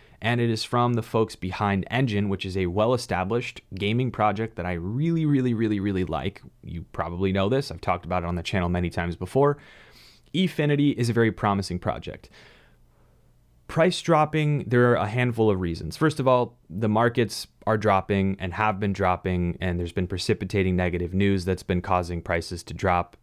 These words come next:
So part of it. The other part of it is that there's always, you know, instances where potentially there might be token locks, and I don't know this for a fact. I'm speculating here. I, I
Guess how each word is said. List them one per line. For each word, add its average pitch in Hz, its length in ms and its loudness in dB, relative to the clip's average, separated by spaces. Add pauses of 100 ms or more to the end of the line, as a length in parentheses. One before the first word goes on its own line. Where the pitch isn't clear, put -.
So 87 380 0 (280)
part 113 220 4
of 76 100 -8
it. - 120 -18 (480)
The 147 100 6
other 170 160 4
part 147 240 2
of 139 80 2
it 143 100 4
is 127 120 -2
that 127 140 2
there's 123 180 2
always, 117 560 2 (120)
you 104 140 -4
know, 98 180 2
instances 113 600 0
where 98 320 2
potentially 98 500 -2
there 95 120 2
might 90 240 2
be 87 140 -4
token 131 420 2
locks, 113 320 2
and 104 120 0
I 123 60 2
don't 113 200 0
know 110 120 2
this 101 180 0
for 92 160 -2
a 87 60 -4
fact. 82 340 -4
I'm 87 120 -6
speculating 92 560 0
here. 87 180 -2
I, 85 220 -2
I 92 180 -2